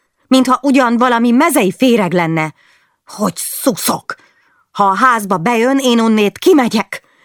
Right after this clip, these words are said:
hiszen tudja, kegyelmed. Kérje meg, hogy válasszon mást.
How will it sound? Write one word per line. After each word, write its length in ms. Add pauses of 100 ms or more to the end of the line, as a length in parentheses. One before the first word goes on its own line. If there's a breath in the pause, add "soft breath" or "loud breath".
(120)
hiszen 300
tudja, 260
kegyelmed. 580 (1080)
Kérje 380
meg, 220
hogy 260
válasszon 600
mást. 580